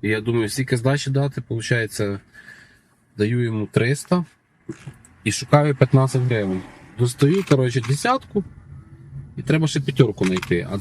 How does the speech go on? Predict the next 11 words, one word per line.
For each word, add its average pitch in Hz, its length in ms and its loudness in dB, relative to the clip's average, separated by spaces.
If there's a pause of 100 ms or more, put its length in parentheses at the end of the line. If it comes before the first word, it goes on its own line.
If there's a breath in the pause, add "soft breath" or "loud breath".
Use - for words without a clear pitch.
(120)
а 110 80 -2
цю - 140 -2
п'ятерку 170 420 2
знайти, 156 340 2
блін, 147 240 2
тут, 147 200 -4 (100)
звісно, 143 360 2
капець, 120 360 0
чорт 131 300 0
ногу 107 200 0
зламає. 92 440 -2